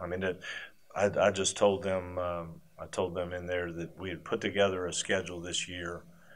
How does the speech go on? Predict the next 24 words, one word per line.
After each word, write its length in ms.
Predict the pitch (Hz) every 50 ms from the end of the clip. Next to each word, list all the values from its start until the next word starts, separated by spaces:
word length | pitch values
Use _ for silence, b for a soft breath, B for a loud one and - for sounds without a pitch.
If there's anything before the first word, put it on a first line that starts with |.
| B B B B
that 160 | - 87 82 76 -
when 360 | 78 80 85 98 104 104 101
we, 140 | 101 101 98 95 87 92
when 200 | 92 107 107 110
we 140 | 107 107 107
started 500 | 101 101 98 - 101 101 101 95 92 87
our, 260 | 87 87 85 85 85 - - - - - - - - - - -
in 180 | - 95 90 87
January, 520 | 87 92 92 92 90 87 85 85 82 82
our 120 | 82 82 82
conference 420 | - 90 85 82 - - 82 -
schedule, 560 | - - - 92 87 85 - 85 80 80 - - b b b b b b b b -
um, 380 | 90 87 82 80 78 78 78 76 73 - - - - - - - - - - -
our, 260 | - 82 85 82 80 78 -
our 140 | 73 87 87
non-conference 680 | 85 90 95 95 98 95 90 - 92 90 90 - 82 -
schedule 360 | - - 87 85 82 82 80
was 140 | 78 82 82
ranked 260 | 82 82 80 82 80
number 200 | 80 85 82 80
two 200 | 71 - - 87
in 60 | 80 76
the 80 | 76
country. 380 | - - 78 76 - - -